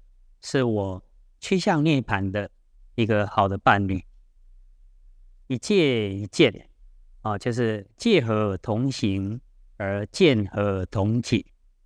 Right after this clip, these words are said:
那应该要生欢喜。就我们一起在修学嘛，都是趋向涅槃道啊，啊，这个是同学啊，那应该欢喜。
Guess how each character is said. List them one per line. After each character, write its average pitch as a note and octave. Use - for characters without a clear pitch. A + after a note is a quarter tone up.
那 G#2
应 B2+
该 A#2+
要 A2
生 A#2
欢 G#2+
喜。 -
就 C3+
我 B2
们 B2
一 D3
起 A#2+
在 C3+
修 B2
学 A2
嘛， G2+
都 B2+
是 A#2
趋 -
向 A#2+
涅 B2+
槃 A2
道 A#2
啊， G2+
啊， G#2
这 -
个 A2+
是 -
同 A#2
学 G2+
啊， G#2
那 A#2
应 A2
该 A2+
欢 A2+
喜。 -